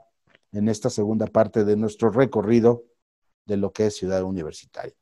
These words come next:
Mil novecientos cincuenta se construye Ciudad Universitaria.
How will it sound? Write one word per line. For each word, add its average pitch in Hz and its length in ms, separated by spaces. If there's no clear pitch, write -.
Mil 160 140
novecientos 156 360
cincuenta 190 540
se 170 180
construye 135 720
Ciudad 117 300
Universitaria. 156 1000